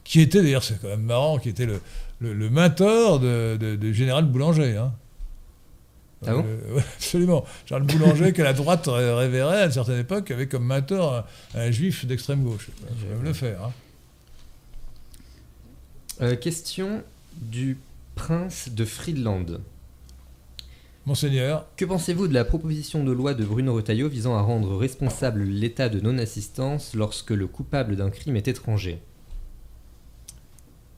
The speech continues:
Speaker 1: Euh, je, je suis, je suis par-, alors écoutez,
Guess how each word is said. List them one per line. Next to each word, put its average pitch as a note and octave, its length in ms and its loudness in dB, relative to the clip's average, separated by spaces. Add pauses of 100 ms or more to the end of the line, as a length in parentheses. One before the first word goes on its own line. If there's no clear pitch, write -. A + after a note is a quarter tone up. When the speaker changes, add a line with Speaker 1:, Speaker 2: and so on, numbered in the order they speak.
(1700)
Speaker 1:
Euh, B2 80 -8 (160)
je, B2 160 -2
je A#2 100 0
suis, C3 300 0
je A2+ 80 0
suis A#2+ 140 0
par-, A#2 220 -2
alors A2+ 140 -2
écoutez, A#2 300 -2